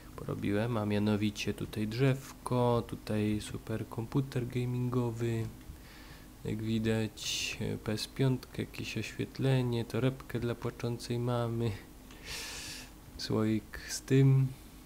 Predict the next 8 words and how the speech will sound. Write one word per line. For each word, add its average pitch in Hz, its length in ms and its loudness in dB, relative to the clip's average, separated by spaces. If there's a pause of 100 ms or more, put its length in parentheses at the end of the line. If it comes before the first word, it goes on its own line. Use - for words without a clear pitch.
(260)
tak, 123 280 -4 (160)
żyrandol 123 800 4 (260)
złoty 120 440 -2
chyba, 123 420 -2 (680)
to - 120 4
za 120 120 8
followersy, 113 640 4
nie? 110 200 2